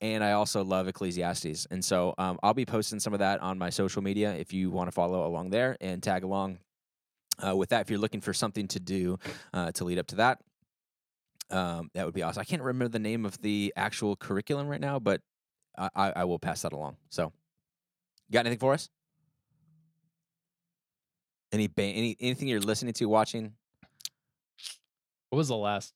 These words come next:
Speaker 2: ex-, exciting? So the album that got me into hip hop, which I hated hip hop,
Speaker 1: Yeah.
Speaker 2: and I bet everybody listening to this hates hip
Speaker 1: This is
Speaker 2: hop.
Speaker 1: good. I like it. Go for it.
Speaker 2: Here you go. Is, it was a huge album, won, like, best album of the year,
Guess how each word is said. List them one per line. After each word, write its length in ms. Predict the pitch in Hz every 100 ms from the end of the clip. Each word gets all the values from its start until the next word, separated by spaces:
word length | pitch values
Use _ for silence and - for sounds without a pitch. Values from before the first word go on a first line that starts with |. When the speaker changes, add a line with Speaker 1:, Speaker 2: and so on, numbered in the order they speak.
| -
Speaker 2:
ex-, 280 | 104 - - _ _ _ _ _ _ _ _
exciting? 680 | - - 107 92 92 92 92 -
So 260 | - 127 - -
the 120 | 131
album 240 | 143 160 170
that 100 | 127
got 160 | 120
me 100 | 123
into 160 | 117 101
hip 180 | 104 107
hop, 220 | 95 90 - -
which 200 | 104 -
I 140 | 107 110
hated 380 | 120 117 95
hip 120 | 101 87
hop, 200 | 82 - _ -
Speaker 1:
Yeah. 120 | 104
Speaker 2:
and 80 | 107
I 40 |
bet 200 | 117 107
everybody 480 | - 120 113 104 98
listening 320 | 98 95 92
to 80 | 95
this 200 | 90 87
hates 260 | - 92 -
hip 100 | 87
Speaker 1:
This 100 | 185
is 60 |
Speaker 2:
hop. 60 | -
Speaker 1:
good. 220 | - 107 -
I 100 | 131
like 160 | 143 120
it. 120 | - -
Go 100 | 127
for 180 | 101
it. 60 | 85 -
Speaker 2:
Here 100 | 117
you 80 | 101
go. 140 | 90 95 -
Is, 380 | 107 101 92 - _ _ _
it 60 | 160
was 100 | 170
a 40 |
huge 320 | 123 - 139 117
album, 300 | 110 104 101
won, 160 | 104
like, 140 | 101 -
best 220 | 95 -
album 200 | 92 98
of 60 |
the 100 | 90
year, 220 | 95 92